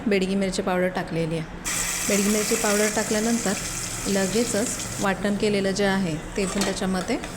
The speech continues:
टाकून व्यवस्थित हलवून घ्यायचं. एक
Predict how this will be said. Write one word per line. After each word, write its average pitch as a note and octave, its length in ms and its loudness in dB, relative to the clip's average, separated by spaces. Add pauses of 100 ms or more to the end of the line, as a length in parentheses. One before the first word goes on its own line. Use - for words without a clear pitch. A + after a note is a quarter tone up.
(360)
टाकून G3+ 340 0 (280)
व्यवस्थित F#3+ 460 -2
हलवून F3 340 0
घ्यायचं. D#3+ 360 -2 (1120)
एक G#3+ 80 -2